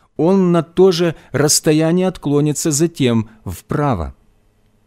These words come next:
Воспоминание о пережитом горе – только усиливает чувство благоухания,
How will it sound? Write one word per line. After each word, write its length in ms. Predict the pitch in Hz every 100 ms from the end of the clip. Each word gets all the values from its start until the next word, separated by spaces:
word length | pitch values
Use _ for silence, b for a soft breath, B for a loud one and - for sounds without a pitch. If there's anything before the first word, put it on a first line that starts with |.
| _
Воспоминание 960 | 175 127 - 156 165 170 175 170 160 147
о 180 | - 135
пережитом 720 | 160 156 143 165 160 139 131
горе – 400 | 151 151 98 73 b b b b
только 300 | 175 175 170
усиливает 840 | 170 160 - 202 190 175 160 127
чувство 560 | - 165 170 - 143 147 b b
благоухания, 1000 | 92 135 135 135 - 127 110 82 71